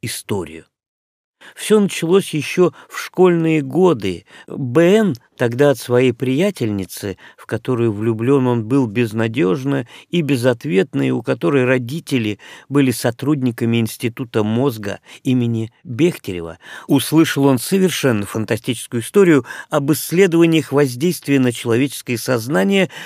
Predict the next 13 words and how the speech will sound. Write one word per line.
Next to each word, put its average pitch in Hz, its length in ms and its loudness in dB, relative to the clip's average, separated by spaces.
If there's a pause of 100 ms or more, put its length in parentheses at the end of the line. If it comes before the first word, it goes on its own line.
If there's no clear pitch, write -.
(140)
препарата 170 720 2
мексиканского 160 960 0
кактуса 160 760 -2 (380)
«пейотля». 156 720 0 (600)
Психика 139 640 -4
испытуемого 139 800 2
под 123 320 -4
действием 127 560 -2 (220)
таинственного 127 800 2
препарата 135 720 0 (340)
получала 170 500 4
якобы 180 400 2
совершенно 170 1000 0